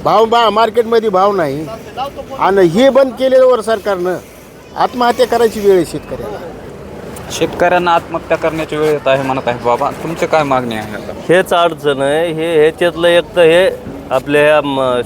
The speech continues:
Speaker 3: शेटनं, जिनिंगवाले मालकांनी सहकार्य केलं म्हणून हे तर इतकं दिवस चाललंय, नाहीतर शेतकऱ्याला ह्याच्यातलं काहीच कळत नाही.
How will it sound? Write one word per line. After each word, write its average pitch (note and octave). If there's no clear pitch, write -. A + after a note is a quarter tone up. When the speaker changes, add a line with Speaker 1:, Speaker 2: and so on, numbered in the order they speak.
Speaker 3:
शेटनं, D#3
जिनिंगवाले C#3+
मालकांनी C#3+
सहकार्य D#3
केलं E3+
म्हणून F#3
हे E3+
तर F#3+
इतकं G3
दिवस G3
चाललंय, F#3
नाहीतर F3
शेतकऱ्याला G3+
ह्याच्यातलं F#3+
काहीच G3+
कळत G#3+
नाही. G3